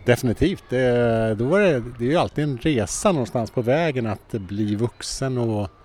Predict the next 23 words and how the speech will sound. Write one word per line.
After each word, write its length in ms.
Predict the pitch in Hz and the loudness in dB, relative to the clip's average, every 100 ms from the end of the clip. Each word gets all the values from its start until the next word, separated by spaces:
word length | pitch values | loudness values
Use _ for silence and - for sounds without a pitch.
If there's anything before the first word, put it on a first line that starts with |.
| - - - - - - | -20 -20 -20 -20 -20 -14
och 160 | - 139 | 0 2
någonstans 680 | 135 131 113 - 123 120 120 | 4 4 0 -4 -4 -4 -6
våga 520 | 113 135 104 104 110 | -2 0 0 -2 -2
vara 320 | 104 110 113 | 0 -2 -2
den 220 | 107 104 | -4 -6
man 160 | 113 139 | -4 -6
är, 280 | 190 101 87 | -6 -10 -12
så 60 | 104 | -12
att 60 | |
säga, 200 | - 104 | -10 -10
fullt 380 | - 110 95 - | -6 -6 -6 -6
ut. 120 | 156 - - - | -8 -8 -20 -16
Det, 560 | 127 123 113 110 107 110 | -10 -8 -6 -4 -4 -4
det 120 | 104 127 | -4 0
tar 340 | 147 151 147 | 4 4 4
ett 100 | 139 | 4
tag 240 | 120 110 | 4 4
i 40 | 117 | 4
livet, 360 | 113 98 101 | 2 0 -2
<laughs> 80 | - 147 | 2 4
en 100 | 147 | 8
lång 260 | 147 147 | 8 8
resa. 380 | 139 139 - 131 | 8 6 6 2